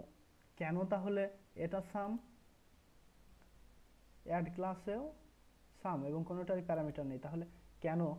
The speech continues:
অ্যাড থ্রি ক্লাস থেকে ইনহেরিট করলো? কারণ যদি সেম মেথড হয়,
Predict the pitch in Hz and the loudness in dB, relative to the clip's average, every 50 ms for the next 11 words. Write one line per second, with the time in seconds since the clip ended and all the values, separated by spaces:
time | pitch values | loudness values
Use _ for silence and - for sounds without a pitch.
0 | - - - 156 143 151 151 - - - 170 190 180 - 196 196 190 190 - - | -6 -10 -6 -4 -2 -2 -2 -2 -2 -2 0 0 0 2 2 2 2 0 -4 -12
1 | - - 196 185 180 190 190 185 185 185 175 190 180 180 175 175 - 180 180 180 | -10 -8 -6 -2 -2 0 0 0 0 0 0 0 0 -2 -2 -4 -4 -4 -2 -2
2 | 202 233 - - - - - - - - - - - - - - - - - - | -4 -6 -10 -12 -18 -20 -20 -20 -20 -20 -20 -20 -20 -20 -20 -20 -20 -20 -20 -20
3 | - - - - - 160 151 156 180 208 214 202 156 139 151 180 233 - - - | -20 -20 -10 -4 0 2 4 4 4 6 6 6 4 4 4 2 0 -2 -6 -12
4 | - - - - - - - - - - - - - - - - - - 147 139 | -20 -20 -20 -20 -20 -20 -20 -20 -20 -20 -20 -20 -20 -20 -20 -18 -12 -6 -4 0
5 | 156 165 165 175 170 175 - - - 214 233 240 262 262 269 285 - - - - | 2 2 2 2 0 -2 -4 0 2 4 4 4 2 0 0 -2 -6 -12 -20 -20
6 | - - - - - - - - - - - 147 156 156 151 - 190 202 180 151 | -20 -20 -20 -18 -18 -18 -18 -20 -14 -6 0 0 2 2 2 2 2 4 4 2
7 | - - - - 156 175 160 - | 0 -4 -4 2 4 6 6 6